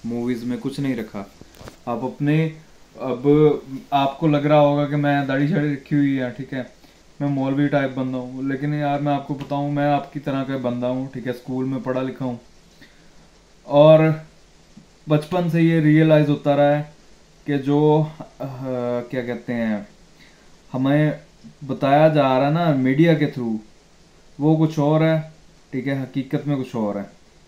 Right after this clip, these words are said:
मतलब ये कि कश्मीर को, की आवाज़ ही बंद कर दी गई, ठीक है, जब से पीटीवी नीचे गया ना, तब से कश्मीर की आवाज़ बंद हो गई पाकिस्तान में से, ये मैं जानता हूँ।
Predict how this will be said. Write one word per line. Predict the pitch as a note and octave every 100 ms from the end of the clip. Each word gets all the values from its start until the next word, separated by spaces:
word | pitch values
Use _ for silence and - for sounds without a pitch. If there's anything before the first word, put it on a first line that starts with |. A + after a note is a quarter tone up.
| - _ _ - _ _ - _
मतलब | A#2+ A#2+ D#3 D#3 D3
ये | D3+ E3 E3+ E3 D#3+ - -
कि | D3
कश्मीर | - D3 - D3 D3+ E3
को, | D#3+ E3+ E3+ E3 - - -
की | D3+
आवाज़ | C#3 C#3 C#3 D3
ही |
बंद | D3+ C#3 B2+
कर | B2
दी | G#2+ A2
गई, | G#2 G2 - _ - - - - - -
ठीक | B2
है, | B2+ A#2+
जब | C3+
से | - E3
पीटीवी | D#3 D#3 D#3+ E3+ E3+ - - - _ D3+
नीचे | C#3+ F3 D#3+
गया | D#3 D3+
ना, | D#3+ D#3+ C#3+ -
तब | C#3+ C#3+
से | E3 E3+ F3+ F3+ - _ _ _ -
कश्मीर | D3+ D#3+ F3+ G#3+
की | G#3
आवाज़ | G3+ F3+ E3+ E3
बंद | D3+ C#3
हो | C3+
गई | B2 A#2
पाकिस्तान | A#2+ A2+ - G2
में | F2+ F2
से, | - - _ - - _ - _ _ B2+
ये | C#3
मैं | D3 C#3
जानता | A#2+ G#2+ G2
हूँ। | -